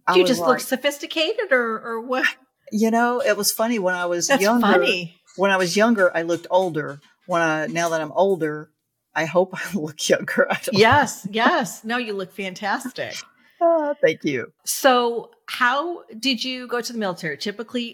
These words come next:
Speaker 2: it's, you know, someone in the family, someone in the furniture business that's been a part of it, or?
Speaker 1: You know,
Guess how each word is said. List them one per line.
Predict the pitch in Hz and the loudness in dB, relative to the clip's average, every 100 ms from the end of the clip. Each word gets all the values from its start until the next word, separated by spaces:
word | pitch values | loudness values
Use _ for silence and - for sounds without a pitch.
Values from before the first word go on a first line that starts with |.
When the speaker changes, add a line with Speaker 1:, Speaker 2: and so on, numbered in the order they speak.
| 185 | -10
Speaker 2:
it's, | 196 - - | -10 -10 -8
you | 185 | -4
know, | 170 165 | -4 -4
someone | 190 175 180 | -6 -6 -6
in | |
the | 214 | -6
family, | 214 151 139 165 196 - | -4 -6 -8 -14 -18 -18
someone | 175 170 | -14 -12
in | 185 | -10
the | 196 | -6
furniture | 196 175 170 175 | -4 -4 -6 -8
business | 165 156 160 185 | -10 -12 -14 -12
that's | 175 165 - | -14 -14 -8
been | 170 156 151 156 | -6 -6 -10 -18
a | - | -12
part | - 151 | -6 -4
of | 139 | -4
it, | 180 190 | -10 -10
or? | 147 139 _ _ _ _ _ - - 226 | -12 -14 _ _ _ _ _ -2 0 0
Speaker 1:
You | 202 240 | 2 6
know, | 240 269 349 | 6 4 0